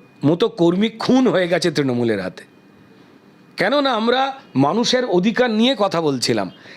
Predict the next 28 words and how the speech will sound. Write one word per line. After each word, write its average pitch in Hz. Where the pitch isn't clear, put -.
কেন্দ্র 240
থেকে 233
গরিব 214
মানুষের 233
পক্ষে, 185
হিন্দু, 226
মুসলমান, 214
শিখ, -
খ্রিস্টান, 190
যে 180
কোনো 294
ধর্মের 247
মানুষের 208
জন্য 175
কেন্দ্রে 220
নরেন্দ্র 269
মোদী 220
সরকার 196
কোনো 311
ধর্মের 240
প্রতি 220
কোনো 262
রকম 302
পক্ষপাতিত্বের 247
উদাহরণ 233
কেউ 262
দেখাতে 214
পারেননি। 139